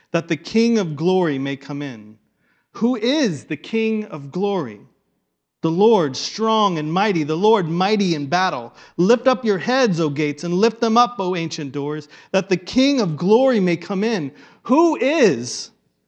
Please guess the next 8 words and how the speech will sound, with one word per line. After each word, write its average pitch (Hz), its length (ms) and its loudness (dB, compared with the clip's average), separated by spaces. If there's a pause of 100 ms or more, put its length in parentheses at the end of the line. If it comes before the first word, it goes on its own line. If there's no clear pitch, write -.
(240)
this 202 200 4
King 269 400 0
of 143 160 -6
glory? 185 500 0 (1000)
The 185 100 2
Lord 262 280 4
of 180 100 -2
hosts, 277 460 0